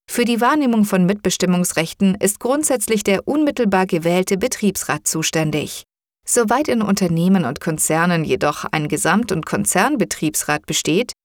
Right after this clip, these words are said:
machen regelmäßig auch diese Gremien ein Mitbestimmungsrecht vor der Software-Einführung geltend. Die Rechtsprechung hat in diesen Fällen den Standpunkt,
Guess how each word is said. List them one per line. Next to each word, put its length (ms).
machen 340
regelmäßig 840
auch 180
diese 400
Gremien 540
ein 180
Mitbestimmungsrecht 960
vor 200
der 120
Software-Einführung 1000
geltend. 600
Die 100
Rechtsprechung 640
hat 140
in 180
diesen 320
Fällen 380
den 180
Standpunkt, 680